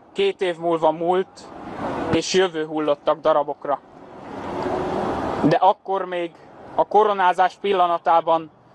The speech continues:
a misztikus abroncs körülfutotta a frontokat, amelyeknek lövészárkaiban a Szent Istváni korona népeinek ezredei és osztagai feküdtek. Varázslata ott lebegett a negyvenkettes ágyuktól lön-,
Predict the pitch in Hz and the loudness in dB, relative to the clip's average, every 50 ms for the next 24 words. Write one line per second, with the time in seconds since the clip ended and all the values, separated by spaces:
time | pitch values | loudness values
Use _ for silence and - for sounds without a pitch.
0 | _ - - - - - 165 170 190 220 254 - - - 214 208 - 185 175 - | _ -20 -20 -14 -2 2 2 2 2 0 -2 -2 0 0 0 2 0 -2 -2 2
1 | - 190 190 175 190 185 180 180 - - - 226 220 208 190 165 160 - 170 - | 2 2 2 2 0 -4 -6 -6 -8 -4 0 2 4 4 2 0 -4 -6 -4 0
2 | - 160 - - 170 151 156 156 - - 170 175 170 160 175 156 - 170 165 160 | 0 0 0 0 0 2 2 2 2 2 0 0 2 2 0 0 2 2 0 0
3 | _ _ _ _ _ _ _ _ _ _ - - - 156 170 175 175 175 175 170 | _ _ _ _ _ _ _ _ _ _ -20 -4 0 2 2 4 4 2 2 0
4 | - 185 170 - 170 180 190 196 196 190 185 - 208 180 175 170 - - 175 170 | 0 -2 -4 -2 0 0 2 2 2 0 0 2 4 4 4 4 2 0 -2 -2
5 | 170 165 170 175 170 175 170 - _ _ - - - - - - - - 160 - | 0 2 2 2 2 0 -6 -16 _ _ -20 -20 -20 -20 -20 -10 -4 -2 -2 0
6 | - 220 226 233 208 - 202 - - - 185 175 170 170 165 - 196 190 190 180 | 0 0 0 0 -2 -6 -10 -8 -2 2 2 2 2 0 -2 -2 0 2 2 2
7 | 175 170 170 180 185 175 - 180 170 165 160 165 165 - - 190 185 180 170 185 | 2 2 0 0 -2 -2 -2 0 0 0 0 -2 -4 -2 0 0 0 0 2 2
8 | 180 175 170 175 165 170 170 175 170 170 - - - 247 214 202 - - 185 170 | 2 2 4 2 2 0 0 -4 -6 -8 -8 0 2 4 4 4 2 0 0 0
9 | 160 160 156 156 - - 165 - - 170 165 - - 160 156 - - - - - | 0 -2 -4 -2 -2 -2 -2 0 0 -4 -4 -2 0 0 0 0 -2 -10 -20 -20
10 | - - - - - - - - - - - - - - - - - - - - | -20 -20 -20 -20 -20 -20 -18 -18 -16 -16 -14 -12 -10 -8 -6 -4 -4 -2 -2 -4
11 | - - 156 165 196 220 214 214 208 202 196 196 202 196 - 208 220 220 220 - | -2 2 4 4 6 6 6 6 4 4 4 2 0 0 0 0 0 0 0 0
12 | - 208 202 190 196 185 196 196 190 - 196 175 180 190 196 185 175 175 170 165 | 2 2 2 2 2 0 0 0 -2 -2 -4 -2 -2 -2 0 2 2 2 2 2
13 | - 170 165 - 185 175 - 202 185 180 175 170 175 170 - - - 175 170 165 | 0 -2 0 0 0 0 2 4 4 4 4 2 -2 -8 -6 0 2 2 2 4
14 | 175 175 175 180 - | 4 2 2 0 -4